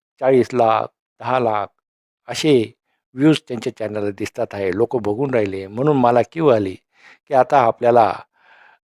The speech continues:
अ, काही का होईना, तुम्ही चॅनल व्हिडिओ बघा, नाही तर नका बघा, सबस्क्राईब करा, नाही तर नका करू. पण तुमच्या माहितीसाठी, साठी अशा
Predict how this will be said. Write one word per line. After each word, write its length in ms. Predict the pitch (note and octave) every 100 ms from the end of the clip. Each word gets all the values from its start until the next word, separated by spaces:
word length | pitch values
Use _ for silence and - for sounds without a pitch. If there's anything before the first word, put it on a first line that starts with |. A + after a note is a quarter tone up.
| _
अ, 40 | F#3 - _ _ _ _
काही 140 | C#3+
का 140 | E3 F#3
होईना, 280 | D3+ B2 A2
तुम्ही 280 | C#3 C3 -
चॅनल 440 | B2 A#2+ A#2+ A#2 A2+
व्हिडिओ 360 | B2 B2+ A#2
बघा, 340 | F2+ G#2+ C3+ C3+
नाही 140 | B2 A2
तर 80 |
नका 260 | G#2 G#2 A#2+
बघा, 340 | G#2+ G#2 A#2
सबस्क्राईब 440 | G2+ F#2+ - A2 G#2 -
करा, 260 | G#2 A#2
नाही 180 | A2+ G#2
तर 60 | A2
नका 300 | F#2+ A2+ B2+
करू. 340 | A#2 G#2+ G2 -
पण 80 | - -
तुमच्या 220 | C#3 C#3+
माहितीसाठी, 600 | A2+ C#3 E3 C3 A#2+ G#2+
साठी 320 | G#2+ G#2 - A#2
अशा 420 | B2 A2+ D#3+ D#3+